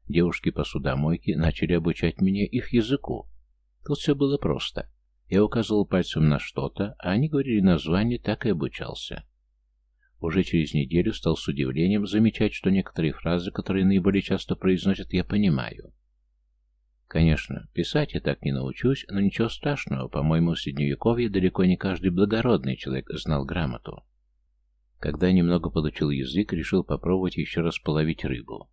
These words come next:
Тут и её готовят, так что можно будет её доставлять хозяину гостиницы, вся быстро уходит.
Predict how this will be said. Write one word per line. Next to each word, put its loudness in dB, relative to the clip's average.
Тут -2
и -2
её 2
готовят, 0
так -2
что 0
можно 2
будет 0
её 2
доставлять -4
хозяину 0
гостиницы, 0
вся -2
быстро 0
уходит. -6